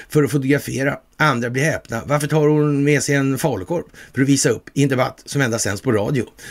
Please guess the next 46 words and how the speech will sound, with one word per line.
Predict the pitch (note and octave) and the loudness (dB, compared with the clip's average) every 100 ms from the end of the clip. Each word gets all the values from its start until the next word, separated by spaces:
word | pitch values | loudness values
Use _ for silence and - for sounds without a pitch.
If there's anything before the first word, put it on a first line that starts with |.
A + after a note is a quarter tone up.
| - - - | -18 -14 -2
Ja, | A#2 C3 - - D#3 | 2 2 2 0 -2
<laughs> | E3 E3+ E3 G3 F#3 E3 - - _ _ _ _ _ _ - - | 0 0 0 0 0 0 -2 -10 _ _ _ _ _ _ -12 -4
ja, | A2 E2 - - - - | -4 -4 -12 -18 -18 -6
eh, | G2 F#2+ | -4 0
ja, | A2+ F#2 | 0 0
det, | B2 - - | 0 -2 0
folkbildning | E3 - B2+ D#3+ G3 | 0 2 0 0 0
är | D#3+ | 2
vad | D3+ | 2
det | D#3+ | 4
är, | D#3+ | 0
alltså. | G2+ | -2
Man | A2+ | -4
får | C#3 | 0
göra | D#3 C#3 C#3+ | 2 2 0
på | D3+ D#3+ | 0 0
det | D#3+ C#3 B2 | 0 0 0
sätt | B2 - | 0 -4
som | A#2+ A#2 | -4 -2
står | C3 | -2
till | A2+ | -2
buds. | F#2+ - - - - - | -4 -6 -12 -12 -14 -6
Jag | - C#3 | 0 4
får | E3 | 4
en | |
dålig | E3 E3 C3 D3+ | 6 4 2 2
reaktion. | E3+ - A#2+ B2+ | 0 0 -2 2
Jag | D#3+ | 4
mår | F3 | 4
dåligt | E3 C#3 A2+ G#2+ - | 4 2 0 -4 -8
när | C#3+ | -2
jag | C3+ | -2
ser | - A2+ | -2 -4
det. | G#2+ - - - - - - | -6 -10 -14 -20 -20 -14 -2
Jag | C3+ | 0
känner | D3+ D3 | 2 2
mig | D3 C#3+ - | 2 -2 -2
svag, | F3 B2+ F#2 | 0 0 0
hjälplös. | C3+ A#2+ - A2+ E2 - | 0 -2 -4 -8 -8 -6
Varför | C3 D#3+ F3 | 0 0 2
tycker | E3+ C#3 D3 | 0 2 0
jag | C3 | 2
det | |
är | D3 | 4
obehagligt? | D#3 G2+ B2 B2 A2+ G2 | 4 2 -6 -4 -6 2
Jo, | C#3+ F3 | 4 4